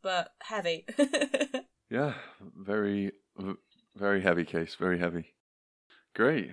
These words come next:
Speaker 2: Well, uh, do you want to run through the socials, Georgia, just in case anyone wants to share their thoughts on the key motivator for this attack?
Speaker 1: Absolutely. So you can visit our website, w w w dot gore and guilty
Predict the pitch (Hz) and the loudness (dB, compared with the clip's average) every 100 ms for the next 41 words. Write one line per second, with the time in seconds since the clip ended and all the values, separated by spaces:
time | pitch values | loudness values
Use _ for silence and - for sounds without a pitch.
0 | - 107 107 107 104 104 104 104 101 - | -8 0 2 4 4 4 4 2 -4 -20
1 | _ - 117 113 110 110 107 110 113 117 | _ -8 -2 0 2 2 0 -2 -2 -4
2 | 104 - 101 104 120 117 123 127 139 110 | -4 0 0 0 -6 -4 -2 0 -2 -4
3 | - 90 92 90 92 90 87 87 87 - | -4 -2 0 0 0 0 -2 -4 -6 -10
4 | - - 90 87 87 87 - 87 90 - | -6 0 2 2 2 2 0 -2 -2 -4
5 | 87 87 85 87 85 80 _ - - 92 | -6 -4 -4 -2 -4 -8 _ -12 -4 -2
6 | 87 85 90 90 90 - 92 87 87 92 | -2 -2 0 -2 -2 -6 -6 -6 -6 -8
7 | 110 - _ _ _ - 196 - 190 180 | -8 -12 _ _ _ -8 -8 -6 -8 -6
8 | 277 - 202 175 - 226 214 208 208 262 | -6 -6 -6 -2 -2 0 -2 -6 -6 -6
9 | 294 - 277 277 262 247 262 214 208 202 | -6 -8 -6 -4 -4 -4 -2 0 0 -2
10 | 214 - 214 247 - _ _ _ _ - | -2 0 -2 -2 -8 _ _ _ _ -6
11 | 208 208 202 190 180 175 180 - 214 - | -4 -2 -4 -4 -6 -8 -8 -2 -2 -2
12 | _ _ - 185 175 170 160 - 160 | _ _ -6 -4 -4 -6 -12 -14 -16